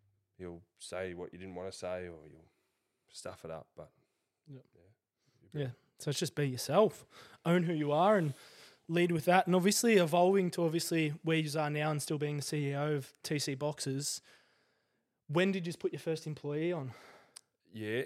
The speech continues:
Speaker 1: it was in twenty nineteen.
Speaker 2: Yep.
Speaker 1: And they lasted about three months.
Speaker 2: Yep.
Speaker 1: And th-, it was a very good lesson to learn in the hiring process, and it's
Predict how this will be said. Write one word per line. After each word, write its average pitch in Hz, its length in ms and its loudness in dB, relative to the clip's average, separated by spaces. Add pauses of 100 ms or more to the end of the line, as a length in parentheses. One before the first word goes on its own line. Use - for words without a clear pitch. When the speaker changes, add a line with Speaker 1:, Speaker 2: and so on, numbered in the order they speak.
Speaker 1:
it 110 120 -8
was 113 140 -6
in 117 380 -6 (220)
twenty 131 380 -6
nineteen. 113 680 -6 (320)
Speaker 2:
Yep. 151 180 -8 (560)
Speaker 1:
And 95 800 -8 (1400)
they 98 160 -10
lasted 110 600 -6
about 101 540 -4
three 104 360 -6
months. 95 460 -8 (720)
Speaker 2:
Yep. 135 220 -10 (240)
Speaker 1:
And 92 200 -16
th-, 87 120 -12 (280)
it 82 100 -12
was 90 160 -18
a 87 60 -14
very 95 360 -8
good 95 280 -12
lesson 90 380 -8
to 87 80 -16
learn 90 500 -8
in 87 360 -14 (720)
the 95 140 -14
hiring 90 440 -6
process, 87 680 -14
and 87 100 -12
it's - 240 -14